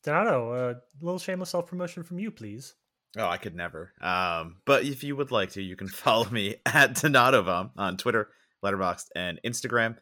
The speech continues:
Speaker 2: I have some stuff coming up on the I G N. I have some stuff coming up on some other websites. Uh, just follow me,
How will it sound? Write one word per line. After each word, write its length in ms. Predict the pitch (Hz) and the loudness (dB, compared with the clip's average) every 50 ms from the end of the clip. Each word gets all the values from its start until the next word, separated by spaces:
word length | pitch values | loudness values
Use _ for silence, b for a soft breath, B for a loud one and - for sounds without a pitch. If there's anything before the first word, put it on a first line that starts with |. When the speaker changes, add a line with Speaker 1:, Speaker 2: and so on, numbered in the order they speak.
| b b b b b b b | b b b b b b b
Speaker 2:
I 140 | 90 90 87 | -2 -2 -2
have 300 | 90 92 85 82 82 - | -2 -2 -4 -4 -6 -8
some 120 | - 85 | -10 -10
stuff 280 | - - 85 78 - - | -10 -10 -12 -14 -14 -14
coming 200 | 95 90 85 85 | -14 -12 -12 -12
up 160 | - _ - | -14 _ -14
on 140 | 82 82 82 | -16 -14 -12
the 120 | 85 82 | -12 -10
I 120 | 82 78 | -10 -10
G 180 | 80 78 85 101 | -10 -8 -4 0
N. 340 | 117 120 117 117 117 110 92 82 | 2 2 0 0 -4 -10 -10 -8
I 60 | 78 | -8
have 120 | 78 76 | -8 -8
some 220 | - - 82 80 - | -8 -10 -12 -14 -16
stuff 260 | - - 78 - - | -12 -12 -12 -12 -12
coming 200 | - 82 82 82 | -14 -14 -14 -14
up 100 | 80 - | -18 -18
on 100 | - - | -20 -20
some 160 | - - 85 | -20 -18 -18
other 120 | 80 78 69 | -16 -12 -6
websites. 560 | - 131 139 131 - - 131 120 120 - - B B B B B B B B | -4 -4 -2 -2 -2 -2 -2 -2 -2 -6 -12 B B B B B B B B
Uh, 400 | B 110 123 131 139 143 151 156 | B 4 6 6 6 6 4 0
just 280 | 151 135 147 165 - - | -2 -4 -6 -4 -2 0
follow 240 | 160 156 165 175 170 | 0 0 0 0 -4
me, 160 | 117 131 | -6 -10